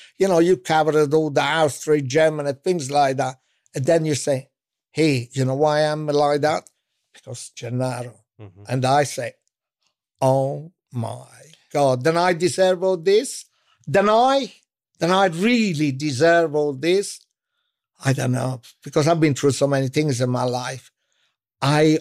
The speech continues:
Speaker 1: only wanted to be a cook, then cook in the kitchen, finish my shift,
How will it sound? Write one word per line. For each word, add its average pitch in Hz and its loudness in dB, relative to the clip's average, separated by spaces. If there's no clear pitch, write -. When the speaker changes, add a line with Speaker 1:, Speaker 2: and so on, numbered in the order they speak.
Speaker 1:
only 180 6
wanted 165 0
to 139 2
be 131 2
a 131 2
cook, - 0
then 131 0
cook 190 0
in 151 0
the 131 0
kitchen, 135 0
finish 175 0
my 123 -2
shift, 127 -4